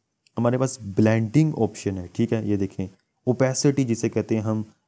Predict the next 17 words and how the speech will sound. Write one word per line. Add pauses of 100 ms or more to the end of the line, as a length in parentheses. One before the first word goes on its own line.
(160)
अब
वो
भी
अप
डाउन (140)
कर
सकते
हैं,
ठीक
है। (600)
मैंने,
ए,
हंड्रेड
पे
रखते
हैं
इसे